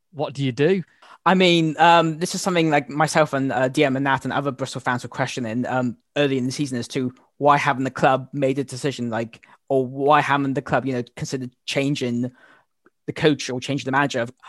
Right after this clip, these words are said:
Speaker 2: of course, we didn't know at the time that Tanya was indeed pregnant. And of course, there's the whole other conversation, you know, whether you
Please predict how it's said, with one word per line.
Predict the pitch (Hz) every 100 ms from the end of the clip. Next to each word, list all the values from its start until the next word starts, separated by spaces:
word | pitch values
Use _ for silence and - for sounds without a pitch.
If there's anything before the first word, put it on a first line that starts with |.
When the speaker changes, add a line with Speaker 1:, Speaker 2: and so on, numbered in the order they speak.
| -
Speaker 2:
of | -
course, | 185 160
we | 165
didn't | 165
know | 156 151
at |
the | 135
time | 131
that | 131
Tanya | - 135 127
was | 135
indeed | 123 -
pregnant. | 135 123 123
And | 127
of | 117
course, | - 127 - - - -
there's | 143 143
the | 135
whole | 151 -
other | 160 139
conversation, | - 143 131 - - 127
you |
know, | 123
whether | 135 131
you | 131 127